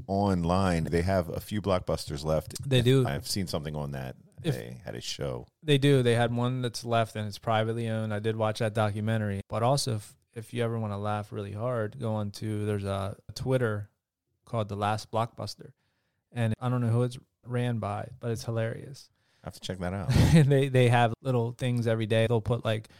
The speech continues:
Speaker 2: "Hey, there's guys with hard hats and tape measures out front. I wonder what they're up to." <laughs> Like, they're getting ready to measure for, like,
Speaker 1: Measure.
Speaker 2: some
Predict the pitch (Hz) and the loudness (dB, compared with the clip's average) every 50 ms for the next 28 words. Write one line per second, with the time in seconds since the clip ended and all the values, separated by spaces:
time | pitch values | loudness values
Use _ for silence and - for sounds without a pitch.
0 | _ _ _ _ _ - 160 151 139 131 117 123 139 135 139 139 123 123 120 104 | _ _ _ _ _ 2 2 4 6 4 4 6 6 8 8 8 6 4 4 6
1 | 135 139 139 127 135 143 143 139 - - 135 123 - 147 165 165 160 151 151 - | 6 6 8 8 6 4 4 2 2 0 0 4 4 4 4 6 6 8 8 8
2 | - 165 170 156 165 160 156 - - 156 156 170 170 160 - - 160 156 170 165 | 8 8 8 10 8 8 8 4 2 2 4 4 2 0 -6 -4 0 2 4 6
3 | 156 151 160 151 160 160 151 123 - - - - 208 180 - - - - - - | 6 6 4 6 8 8 8 8 8 8 8 8 8 8 6 4 4 2 2 2
4 | 359 - - - - - - - - - - - - - 175 180 180 170 160 165 | 2 2 2 0 -2 -2 -4 -6 -6 -6 -4 0 0 0 4 6 4 4 4 4
5 | 156 147 160 165 160 160 156 156 156 156 151 156 156 143 - 165 135 160 170 165 | 2 2 2 2 2 2 2 4 4 6 6 8 8 8 8 6 6 6 6 8
6 | 160 165 170 - 190 156 175 185 180 185 - - 196 175 | 6 6 6 6 4 6 8 8 8 8 6 6 2 4